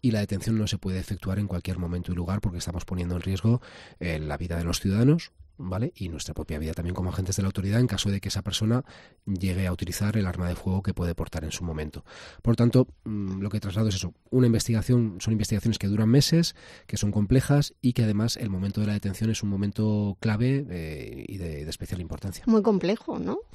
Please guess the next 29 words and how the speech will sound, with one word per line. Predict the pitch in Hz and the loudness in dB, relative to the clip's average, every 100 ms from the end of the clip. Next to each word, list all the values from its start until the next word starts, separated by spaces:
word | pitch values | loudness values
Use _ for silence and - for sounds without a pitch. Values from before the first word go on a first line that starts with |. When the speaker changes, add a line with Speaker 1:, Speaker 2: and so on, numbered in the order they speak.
| - | -2
Speaker 1:
Ujú. | 139 | -2
Speaker 2:
Es | 208 | 2
la | 220 | 2
manera | 196 190 196 | 4 4 2
de | 196 | 0
actuar | - 196 190 | -2 -2 0
de, | 185 180 | 0 0
de | 190 | 0
la | 185 | -2
Policía | 196 - 196 | -2 -2 -2
Nacional | 196 196 214 247 | -2 -2 0 0
en | 196 | 0
este | 208 208 | -2 -6
caso, | - 269 - | -8 -10 -8
¿no? | 214 151 | -2 0
Speaker 1:
Así | 208 107 | 2 0
es. | 98 | -2
Además | - 107 117 | -4 -4 -2
es | 135 | -2
un | 139 | 2
trabajo | 131 123 135 | 2 4 4
que | 123 | 2
implica | 107 110 120 | 0 0 2
la | 120 | 2
participación | 113 117 107 104 - 117 | 0 0 -2 -2 -2 0
de, | 120 113 98 | 2 2 0
de | 90 95 92 87 | -4 -4 -4 -4
muchísimas | 92 90 107 113 98 | -4 -2 0 -2 -2
unidades. | 90 95 95 - | -2 -2 -4 -6